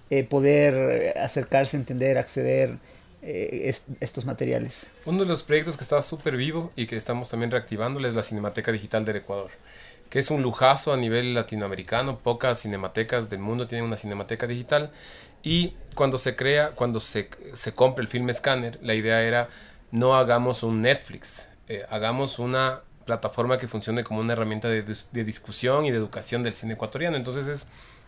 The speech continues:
Speaker 2: una línea de tiempo, es un software que te permite, eh, aumentar películas todo el tiempo y que están contextualizadas, qué pasaba en el mundo y qué pasaba en Ecuador mientras se filmaba El Tesoro de Atahualpa de mil novecientos veinticuatro, por ejemplo.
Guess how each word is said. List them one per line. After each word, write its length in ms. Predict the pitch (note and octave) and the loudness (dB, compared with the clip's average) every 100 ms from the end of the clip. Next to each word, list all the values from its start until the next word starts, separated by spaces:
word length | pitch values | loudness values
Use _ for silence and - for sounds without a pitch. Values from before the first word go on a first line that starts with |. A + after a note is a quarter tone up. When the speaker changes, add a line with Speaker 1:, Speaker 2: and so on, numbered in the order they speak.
| - | -10
Speaker 2:
una 160 | - D3 | 2 4
línea 220 | D3 D3 | 6 6
de 100 | C#3+ | 6
tiempo, 480 | C#3 E3 D#3 B2+ C3 - | 6 6 4 2 -8 -6
es 120 | A#2+ | -4
un 140 | C3 | -2
software 360 | A#2+ C#3 C#3 C#3 | 4 4 4 2
que 80 | A2+ | 0
te 120 | A2+ | -4
permite, 600 | - G#2+ A#2 C3+ C#3+ C#3+ - - - - | -2 0 0 -2 -4 -6 -12 -20 -16 -2
eh, 160 | G#2+ A2 | 0 2
aumentar 540 | A2+ G#2+ G#2 A#2+ B2 | 2 2 6 6 6
películas 480 | A#2 A2 A2 G2 - | 4 0 -2 -12 -6
todo 160 | A2+ | -2
el 100 | A2+ | -2
tiempo 280 | G2+ G2 F2+ - - - - | -4 -10 -12 -20 -20 -20 -6
y 140 | C#3 | -4
que 100 | D3 | -2
están 180 | B2+ B2 | 0 2
contextualizadas, 720 | A#2 A2 - A2 G#2 C#3+ C3 | 2 -2 -4 -4 2 4 4
qué 120 | - A#2+ | 2 -2
pasaba 300 | A#2 B2 B2 | 0 0 0
en 60 | |
el 80 | A#2 | 0
mundo 220 | A#2 B2+ | 0 -2
y 20 | |
qué 100 | A#2+ | -4
pasaba 300 | A2+ A2+ A#2 | -6 -2 0
en 80 | A2+ | 0
Ecuador 240 | G#2 A2 A2+ | 0 -2 0
mientras 320 | A2+ A2+ A#2 | 0 0 -2
se 80 | A2 | -4
filmaba 480 | - G#2 G#2+ A#2 | -4 0 2 2
El 80 | A2 | 0
Tesoro 300 | - - A2 | -2 -4 -2
de 80 | A2 | -2
Atahualpa 400 | G#2 G2+ G#2+ G#2+ | -2 0 -2 -2
de 80 | G#2+ | -6
mil 100 | G#2+ | -4
novecientos 320 | G#2+ G#2+ G#2+ | -4 -6 -8
veinticuatro, 580 | G#2+ F#2+ - A2 A2 A2 | -10 -12 -2 0 0 -4
por 140 | G#2+ | -10
ejemplo. 440 | G#2 A#2+ A#2+ B2 | -4 -4 -4 -8